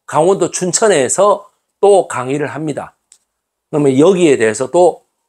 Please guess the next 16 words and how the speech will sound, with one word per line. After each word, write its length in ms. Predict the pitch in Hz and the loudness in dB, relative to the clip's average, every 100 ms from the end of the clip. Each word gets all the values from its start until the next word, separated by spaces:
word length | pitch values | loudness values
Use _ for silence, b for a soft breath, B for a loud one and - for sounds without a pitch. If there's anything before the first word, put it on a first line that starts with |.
| _ | _
제가, 400 | - 107 110 - _ _ _ _ _ _ _ _ _ - | -8 -6 -6 -12 _ _ _ _ _ _ _ _ _ -4
어, 360 | 98 87 - _ | -2 -2 -6 _
언급을 440 | - 190 156 120 101 | 0 2 2 -2 -4
할 140 | 123 | -6
것입니다. 500 | 175 143 104 78 - _ _ _ _ _ _ _ _ _ _ _ _ - | -4 -6 -10 -14 -20 _ _ _ _ _ _ _ _ _ _ _ _ 0
그리고 320 | 180 151 139 | 2 2 0
그것은 720 | 147 139 175 151 - 208 220 - _ _ _ _ _ _ _ _ | -2 2 4 4 2 -2 -2 -12 _ _ _ _ _ _ _ _
유튜브로 680 | 143 156 185 165 143 127 - | -2 0 -2 0 4 4 2
촬영이 420 | - 202 170 135 | -2 0 0 0
돼서 480 | 113 104 147 160 - _ | -2 -2 -4 -6 -8 _
여러분에게 500 | 143 123 110 107 104 | -2 0 -2 -6 -8
공개가 400 | - 123 131 147 | -4 -2 2 2
될 160 | 107 92 | 0 -6
것입니다. 420 | - - 85 - _ _ _ _ _ _ _ _ _ - _ _ _ - | -10 -16 -16 -20 _ _ _ _ _ _ _ _ _ -20 _ _ _ 0
그 160 | 202 | 0
방송도 800 | 156 131 127 139 147 147 143 - | 2 -2 -2 -4 0 2 2 -2